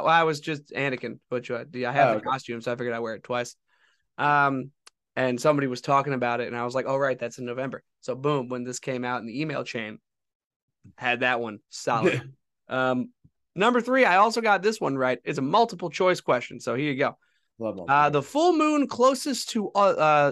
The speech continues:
Speaker 1: the full moon closest to the autumn equinox is called what? A, autumn moon. B,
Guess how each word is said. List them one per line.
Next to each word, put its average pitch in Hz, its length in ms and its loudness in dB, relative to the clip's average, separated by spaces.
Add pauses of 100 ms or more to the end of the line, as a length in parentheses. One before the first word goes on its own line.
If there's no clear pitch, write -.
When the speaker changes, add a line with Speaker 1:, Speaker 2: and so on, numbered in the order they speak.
Speaker 1:
the 135 240 -2
full 285 340 0
moon 277 260 0
closest 208 680 0 (260)
to 160 160 -2
the 147 220 -2
autumn 185 400 2
equinox 123 680 -4 (260)
is 123 160 -4
called 147 520 4 (380)
what? - 480 -6 (480)
A, 147 480 2 (560)
autumn 143 420 2
moon. 120 300 -6 (600)
B, 196 480 2